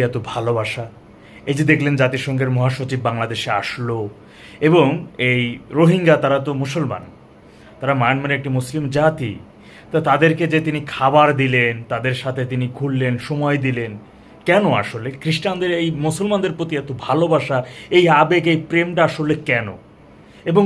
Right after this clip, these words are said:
তিনি যাওয়ার আগে বাংলাদেশে একটি ভাষণে তিনি বললেন যে রোহিঙ্গাদের সহযোগিতার জন্য, রোহিঙ্গাদের খাবার দাবারের জন্য যদি বাংলাদেশ করিডোর দেয় তাহলে আমরা আরও বেশি রকমের দিতে পারবো। এর কারণটা কি আসলে? এর পিছনে আসলে রহস্যটা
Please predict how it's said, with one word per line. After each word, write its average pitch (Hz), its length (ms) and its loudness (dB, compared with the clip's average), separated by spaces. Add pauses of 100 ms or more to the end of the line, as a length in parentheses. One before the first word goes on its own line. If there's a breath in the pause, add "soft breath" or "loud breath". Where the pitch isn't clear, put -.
তিনি 185 140 -2 (100)
যাওয়ার 156 260 8 (120)
আগে 143 140 0 (120)
বাংলাদেশে 131 360 -4
একটি 139 120 -6 (100)
ভাষণে 147 400 -6
তিনি 156 120 -6 (120)
বললেন 160 320 2 (440 loud breath)
যে 135 80 -4
রোহিঙ্গাদের 180 560 2 (100)
সহযোগিতার 160 680 0
জন্য, 147 200 -4
রোহিঙ্গাদের 143 600 -2 (360 loud breath)
খাবার 156 300 2 (100)
দাবারের 143 340 2
জন্য 135 200 -4 (140)
যদি 143 220 -6
বাংলাদেশ 127 340 -2 (140)
করিডোর 160 360 2
দেয় 143 300 2 (360 loud breath)
তাহলে 147 280 2
আমরা 147 120 2 (160)
আরও 180 140 2 (100)
বেশি 160 180 0
রকমের 135 440 0
দিতে 123 160 -4
পারবো। 107 280 -6 (420 loud breath)
এর 208 80 4 (100)
কারণটা 151 320 2 (140)
কি 208 180 -4
আসলে? 131 280 -2
এর 131 140 -6
পিছনে 165 260 -4
আসলে 160 240 -4
রহস্যটা 170 500 0